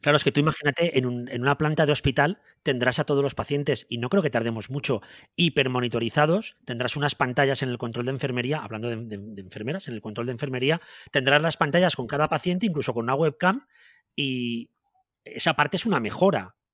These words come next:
El tema es si cuando ves que el paciente, eh, tiene algún problema o algo, eh,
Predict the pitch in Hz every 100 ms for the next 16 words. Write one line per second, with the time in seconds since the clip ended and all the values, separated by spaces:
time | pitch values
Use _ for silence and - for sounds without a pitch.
0 | _ _ - 127 135 147 165 175 156 139
1 | 127 127 156 151 160 160 160 165 156 -
2 | - - 123 113 131 127 135 131 135 131
3 | 127 127 135 143 196 - - - 120 117
4 | - -